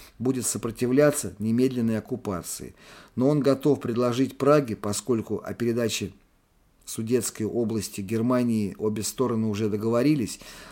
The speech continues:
до практического присоединения ее к Рейху, право поддерживать там закон и порядок предоставить судетским немцам. О таком компромиссе Гитлер не хотел и слышать.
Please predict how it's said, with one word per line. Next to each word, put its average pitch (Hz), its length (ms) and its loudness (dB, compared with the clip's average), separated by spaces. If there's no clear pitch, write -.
до 110 120 -2
практического 113 880 -2
присоединения 123 640 2
ее 117 280 0
к - 100 -6
Рейху, 131 460 2
право 131 280 4
поддерживать 120 640 2
там 117 220 0
закон 120 400 2
и 117 100 -6
порядок 127 520 2
предоставить 127 720 2
судетским 120 600 0
немцам. 90 500 -2
О 107 120 -4
таком 139 340 2
компромиссе 143 680 2
Гитлер 127 420 -2
не 123 80 0
хотел 123 420 -2
и 123 40 0
слышать. 104 480 -4